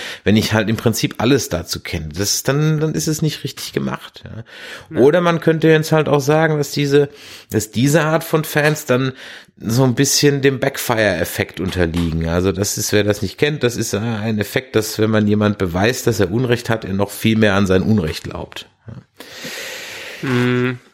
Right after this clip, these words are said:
Speaker 2: also ich versteh's. Ich verstehe auch die Fans, die es gut finden. Ich verstehe auch die Fans, die es nicht gut finden.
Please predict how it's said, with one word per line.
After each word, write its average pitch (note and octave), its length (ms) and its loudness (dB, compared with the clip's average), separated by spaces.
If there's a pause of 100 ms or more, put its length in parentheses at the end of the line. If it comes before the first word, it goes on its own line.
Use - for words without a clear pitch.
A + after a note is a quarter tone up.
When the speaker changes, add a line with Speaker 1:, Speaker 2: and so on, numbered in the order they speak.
(140)
Speaker 2:
also D#3 180 2 (680)
ich - 160 -6
versteh's. D3+ 800 -2 (400)
Ich B2+ 200 -2
verstehe C3 460 0
auch B2 80 0
die A#2 160 -6
Fans, A#2 360 -4
die A#2 80 -8
es A2 120 -10
gut F#3+ 160 0
finden. G3 320 0
Ich C3 140 -8
verstehe A2+ 340 -4
auch G#2+ 60 -10
die - 120 -18
Fans, - 360 -14
die B2+ 80 -16
es - 160 -18
nicht C#3 180 -8
gut D3+ 160 -12
finden. C3+ 400 -6